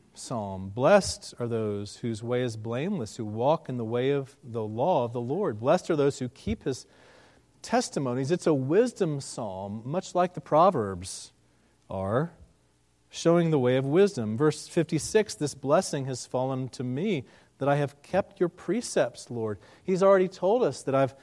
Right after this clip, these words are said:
stored your word in my heart. In verse sixteen, he says, "I will delight in your statutes. I will not forget your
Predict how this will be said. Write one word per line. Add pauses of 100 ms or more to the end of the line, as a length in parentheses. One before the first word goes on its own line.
(240)
stored
your
word
in
my
heart.
In
verse
sixteen,
he
says,
"I
will
delight
in
your
statutes.
I
will
not
forget
your